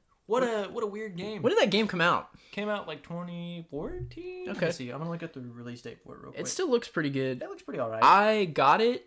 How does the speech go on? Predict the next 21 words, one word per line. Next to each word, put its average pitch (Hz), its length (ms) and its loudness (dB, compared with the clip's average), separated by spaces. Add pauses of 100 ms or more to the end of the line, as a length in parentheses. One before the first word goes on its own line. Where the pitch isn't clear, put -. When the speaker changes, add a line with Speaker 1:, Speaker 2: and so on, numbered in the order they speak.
(200)
Speaker 2:
and 147 580 -2 (240)
I 131 220 0
played 156 380 -2
through 160 140 -4
the 127 80 -6
prologue, 127 800 2
and 127 160 -4
I 117 100 0
really 131 380 -2
did 117 180 -6
not 110 300 2
like 110 240 -2
it, 143 260 -2
so 127 160 -4
I 113 100 2
never 117 380 -2
picked 120 240 -6
it 101 60 -6
up - 140 -6
again. - 260 -12
Speaker 1:
Came 143 100 -14